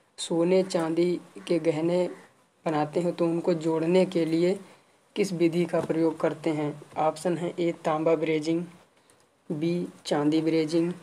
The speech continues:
सी aluminium bridging, डी निकिल bridging। तो यहाँ पर आपका option सही होगा बी चांदी ब्रेजिंग। दोस्तों, इसको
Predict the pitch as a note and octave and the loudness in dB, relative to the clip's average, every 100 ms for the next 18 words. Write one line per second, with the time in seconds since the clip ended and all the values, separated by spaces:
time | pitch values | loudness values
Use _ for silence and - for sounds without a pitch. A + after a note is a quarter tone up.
0 | - - E3 F3+ F#3+ F3+ D#3 D3+ D3+ D#3 | -14 -2 0 0 0 0 0 -2 -2 -2
1 | D#3+ D#3+ D#3+ E3 E3+ E3+ - D3+ E3+ F3 | -2 0 0 0 -4 -4 -12 -4 -2 -2
2 | F3+ E3 D#3+ D#3 E3 D3+ D#3 D3 D3+ C#3+ | -4 -2 -2 0 0 2 2 0 -2 -6
3 | - - - _ _ _ - F3+ E3 D3+ | -10 -20 -20 _ _ _ -4 0 0 0
4 | D#3+ D#3 E3+ E3+ D#3 D3+ F3 D#3+ D#3 - | -2 -2 -2 -2 -6 -4 0 0 0 -2
5 | E3+ D#3+ D#3+ F3 E3 D3+ E3 G#3 - _ | -4 -2 -2 0 0 0 0 -2 -10 _
6 | - D#3 D3 D#3+ D3+ - - _ - - | -10 -4 -2 -2 -2 -8 -20 _ -16 -8
7 | F3+ D#3 D#3 E3+ D#3+ D#3 D3+ D3+ D3 D3 | -6 -2 0 0 0 0 0 2 0 -2
8 | - - _ _ _ _ - _ _ _ | -14 -20 _ _ _ _ -20 _ _ _
9 | _ _ - _ _ _ _ _ _ _ | _ _ -20 _ _ _ _ _ _ _
10 | _ _ _ _ _ _ _ _ _ _ | _ _ _ _ _ _ _ _ _ _
11 | - - - F3 E3 - G3 F3+ - - | -20 -20 -8 -2 -2 4 4 4 0 -2
12 | F#3 | -2